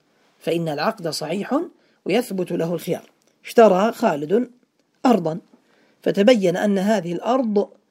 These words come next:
فيها زرع قد بذر قبل الشراء، فإذا ما نبت هذا الزرع وكان خالد يجهل وجود هذا البذر فإن جهله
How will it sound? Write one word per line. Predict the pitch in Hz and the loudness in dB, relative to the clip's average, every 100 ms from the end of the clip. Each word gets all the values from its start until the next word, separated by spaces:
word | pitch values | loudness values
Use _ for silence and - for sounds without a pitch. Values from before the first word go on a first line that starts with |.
| _ _ _ | _ _ _
فيها | - 156 208 | -6 0 2
زرع | 220 247 185 | 2 2 0
قد | 190 - 208 208 | -4 -2 -2 2
بذر | 277 214 175 165 - _ _ _ | 2 2 0 -2 -12 _ _ _
قبل | 277 302 247 | 2 4 2
الشراء، | 208 - 156 151 - _ _ _ _ _ | -2 -6 -10 -10 -16 _ _ _ _ _
فإذا | - 196 202 208 | 0 2 4 2
ما | 233 | 4
نبت | 320 311 285 | 4 4 2
هذا | 226 233 202 | 2 0 -2
الزرع | 175 190 160 180 254 - _ _ _ _ _ _ | -6 -6 -4 -4 -6 -10 _ _ _ _ _ _
وكان | 185 156 226 220 220 - _ | -12 2 4 6 2 -2 _
خالد | - 247 254 214 | -4 0 0 -2
يجهل | 233 233 269 233 196 185 170 | -4 -2 -2 -4 -6 -8 -8
وجود | 160 190 214 | -10 -6 -6
هذا | 185 180 | -6 -8
البذر | 165 202 285 - _ _ _ _ _ | -6 -4 -4 -6 _ _ _ _ _
فإن | - 196 202 185 | -4 -4 -2 -4
جهله | 247 226 208 190 214 277 311 | -2 -2 -2 -2 -2 -2 -4